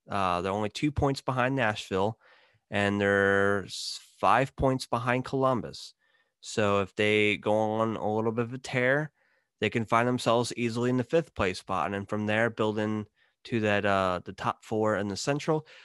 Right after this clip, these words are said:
which I do foresee by the end of the season that happening because they've, they're, they've been having some, um, along with the scheduling issues that they've been having. Um, they've been having a lot of injuries as of late, especially with their big guns.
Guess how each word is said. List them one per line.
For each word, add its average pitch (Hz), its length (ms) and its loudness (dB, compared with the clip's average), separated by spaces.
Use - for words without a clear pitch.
which 131 240 -2
I 151 200 4
do 147 200 2
foresee 135 460 0
by 123 160 2
the 120 100 2
end 113 160 -2
of 104 40 -4
the 107 60 -6
season 139 440 0
that 107 200 2
happening 143 540 2
because 110 340 -4
they've, 101 220 -4
they're, 104 320 -2
they've 113 200 -4
been 117 120 -2
having 110 340 0
some, 104 320 -2
um, 90 440 -2
along 107 280 0
with 113 100 -2
the 117 60 -8
scheduling 107 720 -4
issues 104 840 -2
that 90 80 -10
they've 98 200 -2
been 101 100 -2
having. 110 640 -2
Um, 85 560 -6
they've 87 240 -12
been 95 120 -4
having 98 320 -2
a 95 60 -2
lot 98 180 -2
of 95 120 -4
injuries 120 480 2
as 107 120 -6
of 107 100 -10
late, 113 180 0
especially 110 280 -8
with 104 80 -6
their 104 100 -4
big 104 180 -2
guns. 110 380 -2